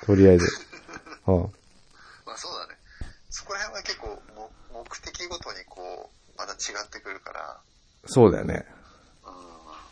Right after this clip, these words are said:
Speaker 1: で、ほら、やっぱまた苔ってさ、さっきリュウクが言ったみたいに、あのー、光をさ、ちょっと調節し-、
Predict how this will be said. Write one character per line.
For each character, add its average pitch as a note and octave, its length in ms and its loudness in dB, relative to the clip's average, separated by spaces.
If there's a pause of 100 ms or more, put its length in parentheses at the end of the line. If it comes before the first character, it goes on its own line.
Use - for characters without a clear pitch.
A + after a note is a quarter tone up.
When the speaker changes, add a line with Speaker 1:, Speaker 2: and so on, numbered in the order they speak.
(1160)
Speaker 1:
で、 A2 60 2
ほ A2 80 8
ら、 G2 80 8
や A3 60 6
っ - 40 2
ぱ F#2+ 120 4
ま G#3+ 80 6
た - 100 4
苔 - 300 6
っ - 20 10
て D3+ 220 2
さ、 F#2+ 260 6 (680)
さ - 100 0
っ A#2+ 40 2
き A2+ 100 -2
リ C#3+ 60 6
ュ D3 40 10
ウ - 40 8
ク - 80 8
が G2 40 10
言 F#2+ 100 6
っ - 20 -14
た G#2 100 6
み G2+ 80 4
た F#2+ 120 4
い F#2 80 6
に、 F#2 320 6
あ - 200 0
の - 600 -2
ー、 - 120 -20 (1000)
光 C#3+ 480 10
を F#2+ 80 10
さ、 E2 260 6
ち - 80 4
ょ - 40 4
っ - 20 -8
と - 80 -2
調 A2 220 8
節 A2 160 10
し-、 - 240 -8